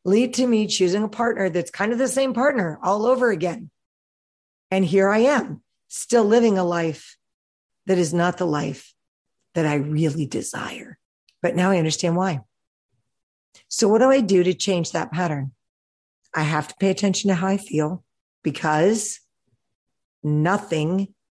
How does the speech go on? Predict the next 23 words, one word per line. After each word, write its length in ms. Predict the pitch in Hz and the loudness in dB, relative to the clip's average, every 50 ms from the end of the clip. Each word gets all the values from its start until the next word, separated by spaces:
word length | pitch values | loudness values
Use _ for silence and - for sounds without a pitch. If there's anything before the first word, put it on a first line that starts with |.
| _ _ _ _ _ _ - - | _ _ _ _ _ _ -10 -8
is 120 | 170 165 | -6 -2
more 160 | 180 165 160 | -2 -2 -2
important 360 | 160 151 - - - - - | -2 -4 -4 -6 -6 -4 -4
than 80 | 147 151 | -2 -2
that 100 | 160 160 | -2 -2
I 120 | 175 185 | -2 -2
feel 260 | 175 - 254 277 294 190 | -2 -2 -2 -2 -2 -2
good. 260 | 175 175 - 170 - _ _ _ _ _ _ _ _ _ _ _ - | -6 -8 -10 -10 -18 _ _ _ _ _ _ _ _ _ _ _ -4
That 140 | 165 160 - | -2 -2 0
becomes 360 | 170 165 - 190 170 160 - - | -2 -2 0 -2 -2 -2 -2 -2
my 120 | 165 156 | -2 -2
priority. 680 | 143 - - 180 190 196 269 233 175 - - 143 - _ _ _ _ _ _ _ _ _ _ _ _ _ _ _ _ _ _ _ _ _ | -2 -2 -2 0 0 0 0 -2 -2 -4 -6 -8 -12 _ _ _ _ _ _ _ _ _ _ _ _ _ _ _ _ _ _ _ _ _
So 180 | - - 208 190 | -4 0 2 2
if 120 | 170 - | 2 4
you're 180 | 185 196 220 254 | 4 4 4 6
in 80 | 254 226 | 6 4
my 120 | 202 196 | 4 2
space 680 | 180 - - - 190 202 226 262 254 - - - _ _ _ _ _ _ | 0 0 0 2 2 2 2 2 0 -4 -6 -10 _ _ _ _ _ _
and 120 | - 175 165 | -4 -2 0
when 100 | 165 170 | 0 2
I'm 180 | 180 202 214 | 2 2 4
around 320 | 202 196 196 202 202 190 175 | 4 2 2 2 2 2 2
you, 440 | 190 196 214 233 262 262 240 - | 4 4 4 4 2 -2 -6 -14